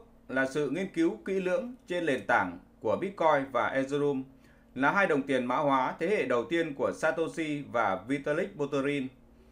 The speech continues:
Anh ấy thấy rằng những hạn chế của Bitcoin đối với giao dịch công nghệ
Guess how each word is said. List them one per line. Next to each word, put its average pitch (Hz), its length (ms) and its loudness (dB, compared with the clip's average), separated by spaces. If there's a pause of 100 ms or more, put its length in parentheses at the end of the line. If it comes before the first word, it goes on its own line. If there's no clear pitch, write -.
(720)
Anh 185 180 4
ấy 170 120 4
thấy 175 200 2
rằng 131 420 2
những 185 200 -2
hạn 147 200 0
chế 123 200 0
của 131 140 -4
Bitcoin 156 540 0
đối 139 160 0
với 139 320 0
giao 175 180 0
dịch 123 260 -6
công 165 180 0
nghệ 135 240 0